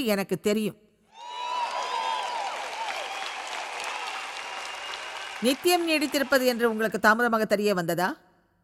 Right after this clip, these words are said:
உண்மையில் என்றென்றும் நீடித்திருப்பது.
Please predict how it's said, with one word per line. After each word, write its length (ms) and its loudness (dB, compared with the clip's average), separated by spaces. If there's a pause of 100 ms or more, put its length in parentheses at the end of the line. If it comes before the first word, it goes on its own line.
(2750)
உண்மையில் 500 8 (120)
என்றென்றும் 640 4
நீடித்திருப்பது. 720 2